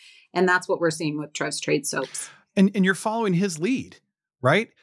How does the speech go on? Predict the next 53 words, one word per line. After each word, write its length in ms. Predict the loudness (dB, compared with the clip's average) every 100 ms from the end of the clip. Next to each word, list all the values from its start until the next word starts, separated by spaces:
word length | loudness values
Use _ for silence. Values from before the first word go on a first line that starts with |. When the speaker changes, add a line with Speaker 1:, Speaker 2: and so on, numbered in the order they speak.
| _ _
Speaker 2:
So, 260 | -2 2 2
so 140 | 4 4
Speaker 1:
Yeah. 80 |
Speaker 2:
he's, 340 | 6 4 2 0
he's 300 | -4 -6 -4
become 340 | -6 -2 -2
sort 240 | 0 -2 0
of, 280 | 0 -2 -8 _ _ _ _ 0
uh, 400 | 2 2 0 -6
more 200 | -4 -2
autonomous, 680 | -2 -2 -4 -2 -2 -2 -4 -6 -2
and 180 | 0
he's 220 | 2 -2 0
got 200 | 0 0
you 100 | -4
guys, 460 | -2 -2 -4 -8 -14 _ _
like, 160 | 0 4
you're 140 | 4
there 160 | 4 2
in 60 |
the 40 | 0
background 560 | -2 -2 -2 -2 -2
to, 320 | -2 0 0 0
to 120 | -6
support 400 | -10 -4 0 2
him 240 | 2 0 -2 _ _ _
and 120 | 4 6
help 120 | 8
Speaker 1:
Mm-hmm. 40 | 4
Speaker 2:
guide 220 | 2 0
him 60 | 0
when 100 | 0
he 40 |
needs 180 | -2 -2
help. 240 | -2 -2
But 100 | -4
he's, 360 | -4 -2 -2 -6
he's, 540 | -8 -2 -2 -2 -8 -12 _ _
he's 200 | -8 -6
taking 340 | 0 0 0 -2
the 80 | -2
initiative, 480 | -2 -4 -4 -6 -8
e-, 140 | -10
e-, 60 | -6
even 320 | -4 -2 -2
answering 340 | -4 -4 -2
those 140 | -2 -2
que-, 160 | -6 -10
e-, 260 | -10 -12 -6
even 360 | -4 -2 -2 -2
responding 400 | -4 -2 -2 -4
to 80 |
comments 580 | -6 -4 -2 -2 -4 -10